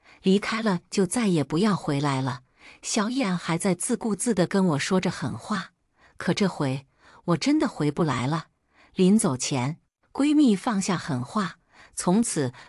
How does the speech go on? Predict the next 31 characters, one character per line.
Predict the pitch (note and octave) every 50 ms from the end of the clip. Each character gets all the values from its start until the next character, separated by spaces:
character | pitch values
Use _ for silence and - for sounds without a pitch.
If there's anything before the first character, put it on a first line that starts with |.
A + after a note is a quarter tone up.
| -
白 | - E3+ D#3+ E3 F3+
家 | F3 - G3 F3+ F#3+
和 | F3+ - - D#3+
萧 | E3+ - - G#3 G3 G3
家 | - G#3+ G3 G3+
是 | G3+ - - G3+
不 | - - G3
往 | C#3+ C#3 A#2 G#2+ G#2+
来。 | A2 A2+ A#2 C3 - - _ _ _ _ _ _ -
“萧 | - - - F#3 F#3
燕， | F3+ F3+ F#3+ D#3+ C#3 - _ _ _ - - - - -
你 | F#3+ G#3
所 | A3+ - - G3 D3 C3+
做 | - - G3+ F3
的 | E3
一 | D#3+ C#3+ D3 D#3+ F3
切， | - - A3 F#3+ C#3+ B2 - - - - _
我 | - E3+ D3+
会 | - - F#3+ F3
让 | E3+ F#3+ E3+ D3+
你 | C#3+ C3+ B2+
自 | B2 - - G#3+ G3
食 | - - E3+ D#3
其 | - - - E3
果。” | E3+ - - A2+ G2+ - - - _ _ _ - - - -
萧 | - - - G#3+ G3 G3+
燕 | G3+ G3+ F3+ D#3+
耸 | D#3 - D#3 C#3 B2
了 | C3+ D#3+
耸 | - - - A#2+ A#2
肩， | - - F#3+ F#3 G3+ F#3+